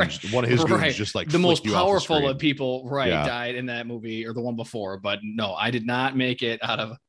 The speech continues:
Speaker 2: Yeah. Um,
Speaker 1: the opening credits of that movie.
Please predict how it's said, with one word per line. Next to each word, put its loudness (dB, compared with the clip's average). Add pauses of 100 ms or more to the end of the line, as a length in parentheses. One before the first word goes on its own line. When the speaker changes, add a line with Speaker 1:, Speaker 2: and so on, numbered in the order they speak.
(560)
Speaker 2:
Yeah. -4 (300)
Um, 2
Speaker 1:
the 6
opening 2
credits -4
of -10
that -8
movie. -16